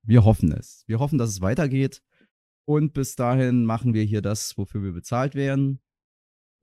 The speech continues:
Ich spiele hier erstmal noch ein bisschen an den Toneinstellungen, weil wir sitzen heute zum ersten Mal seit langer Zeit wieder beide hier im Büro. Und deswegen muss jetzt der ganze abgebaute Ton und alles, was hier sich sozusagen, äh, geändert hatte, nochmal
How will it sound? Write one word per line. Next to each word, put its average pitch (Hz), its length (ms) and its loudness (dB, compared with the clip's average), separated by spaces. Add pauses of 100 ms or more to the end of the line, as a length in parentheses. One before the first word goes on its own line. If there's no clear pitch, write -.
(440)
Ich - 140 -8
spiele 120 240 0
hier 120 120 4
erstmal 117 300 0
noch 110 160 0
ein 101 120 0
bisschen - 220 -4
an 92 100 2
den 90 220 4
Toneinstellungen, 143 720 2
weil 104 160 6
wir 104 80 6
sitzen 120 600 6 (260)
heute 113 220 6
zum - 220 6
ersten - 420 0
Mal 110 180 4
seit 104 160 0
langer 107 380 0
Zeit 110 460 2 (580)
wieder 98 220 4
beide 113 360 2
hier 180 220 0
im 175 180 0
Büro. 180 560 2 (640)
Und 110 160 0
deswegen 107 520 2
muss 113 260 4
jetzt 107 180 -4
der 98 80 -2
ganze 98 280 -4
abgebaute - 500 -6
Ton 139 260 4
und 127 120 4
alles, 113 240 -4
was 107 120 -4
hier 95 120 -6
sich 101 180 -4
sozusagen, 95 720 0
äh, 95 260 0
geändert 92 380 -2
hatte, 98 160 -4
nochmal 85 320 -4